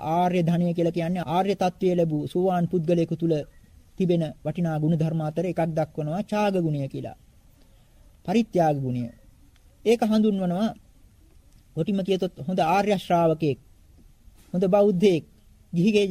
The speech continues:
වාසය කරන ආකාරය බුදු පියාණන් වහන්සේ දක්වලා තිබෙන්නේ විගත මල මච්ඡේරේන චේතස ආගාරං අජ්ජාවසති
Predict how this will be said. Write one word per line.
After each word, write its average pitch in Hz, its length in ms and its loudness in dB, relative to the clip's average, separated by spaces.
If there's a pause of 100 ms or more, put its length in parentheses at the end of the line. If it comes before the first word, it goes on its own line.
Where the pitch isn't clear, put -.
වාසය 185 360 -2
කරන 185 240 -2
ආකාරය 170 480 -2
බුදු 190 200 -4
පියාණන් 165 380 -4
වහන්සේ 160 320 -2
දක්වලා 151 340 -2
තිබෙන්නේ 160 480 -2
විගත 196 260 2
මල 180 200 -2
මච්ඡේරේන 165 680 0
චේතස 156 400 -4
ආගාරං 156 560 -2
අජ්ජාවසති 147 680 -2